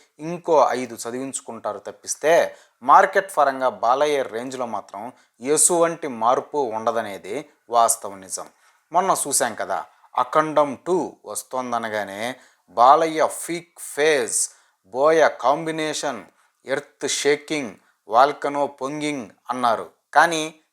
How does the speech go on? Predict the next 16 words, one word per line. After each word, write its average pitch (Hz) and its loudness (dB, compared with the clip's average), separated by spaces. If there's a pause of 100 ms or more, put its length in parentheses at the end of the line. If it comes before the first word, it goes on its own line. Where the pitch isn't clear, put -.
తీరా 160 2 (140)
చూస్తే 117 -8 (200)
అన్ని 180 -6
ఏరియాస్లో 139 2 (320)
సగానికి 143 2
సగం 110 -4
లాసులు. 87 -8 (460)
అది 131 -4
కూడా 127 2 (340)
టేబుల్ 175 2
లాస్తో 151 0
పోస్ట్ 147 -6 (100)
పోన్ 143 -4
అయితే 131 -6
రివైజ్ 120 -2
చేసిన 101 -6